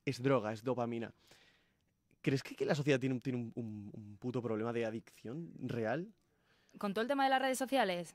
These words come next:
Speaker 2: Yo diría que sí.
Speaker 1: ¿Y crees que,
Speaker 2: Sí,
Speaker 1: que,
Speaker 2: sí.
Speaker 1: que va a haber, habrá un mundo en el que, o sea, un momento en el que haya un apagón universal y volvamos otra vez a los noventa? ¿O estamos destinados a ir con la cabeza agachada al móvil toda nuestra vida?
Speaker 2: Yo creo que volver a los noventa es un poco complicado.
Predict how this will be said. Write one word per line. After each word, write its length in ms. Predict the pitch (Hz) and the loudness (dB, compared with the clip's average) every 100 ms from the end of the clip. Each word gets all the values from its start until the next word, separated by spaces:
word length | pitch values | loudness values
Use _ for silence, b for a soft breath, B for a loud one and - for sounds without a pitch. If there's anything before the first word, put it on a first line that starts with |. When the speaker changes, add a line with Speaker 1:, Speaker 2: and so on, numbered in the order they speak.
| - | -6
Speaker 2:
Yo 160 | 196 | -2
diría 200 | 175 175 | 0 0
que 100 | 180 | -2
sí. 300 | 185 170 170 - _ _ b b b b | -4 -6 -8 -12 _ _ b b b b
Speaker 1:
¿Y 60 | 165 | 4
crees 160 | 156 156 | 4 6
que, 140 | 226 | 6
Speaker 2:
Sí, 120 | 196 | 8
Speaker 1:
que, 100 | 180 | 6
Speaker 2:
sí. 180 | 165 175 | 4 4
Speaker 1:
que 120 | 175 | 4
va 100 | 156 | 8
a 20 | 143 | 8
haber, 160 | 147 | 6
habrá 200 | 147 139 | 4 4
un 100 | 156 | 4
mundo 240 | 151 156 143 | 4 4 4
en 60 | |
el 80 | 131 | 2
que, 200 | 143 135 | 2 0
o 60 | 120 | 0
sea, 100 | 123 | 0
un 80 | 135 | 0
momento 240 | 139 143 | 0 -2
en 60 | 131 | -2
el 40 | |
que 60 | 135 | 0
haya 120 | 135 | 0
un 60 | |
apagón 340 | 135 135 120 139 | 0 2 2 2
universal 520 | 135 131 120 147 139 | 4 4 4 6 6
y 40 | |
volvamos 420 | 127 123 131 127 117 | 6 6 6 4 0
otra 140 | 127 | 2
vez 120 | 127 | 2
a 60 | 131 | 2
los 140 | 123 | 2
noventa? 380 | 127 123 151 - B B B B _ | 4 4 2 0 B B B B _
¿O 120 | 165 | 8
estamos 280 | 147 160 156 | 8 8 6
destinados 440 | 156 156 147 143 139 - | 4 4 4 4 0 2
a 120 | 131 | 4
ir 200 | 156 147 | 6 6
con 220 | 160 147 | 6 8
la 100 | 143 | 8
cabeza 300 | 135 139 147 | 4 2 2
agachada 340 | 151 131 147 139 | 2 2 4 4
al 80 | 127 | 6
móvil 280 | 135 135 120 | 4 2 0
toda 180 | 135 | -2
nuestra 300 | 131 123 - | -2 -2 -4
vida? 200 | 117 123 185 | -4 -2 0
Speaker 2:
Yo 160 | 233 | 2
creo 160 | 240 311 | 2 0
que 80 | 285 | 2
volver 260 | 220 214 | 2 2
a 60 | 233 | 2
los 160 | 254 226 | 2 0
noventa 320 | 214 226 262 | 0 0 -2
es 80 | 233 | -4
un 80 | 220 | -4
poco 180 | 202 | -2
complicado. 720 | 220 247 190 170 175 175 165 | -2 -2 -2 -2 -2 -2 -4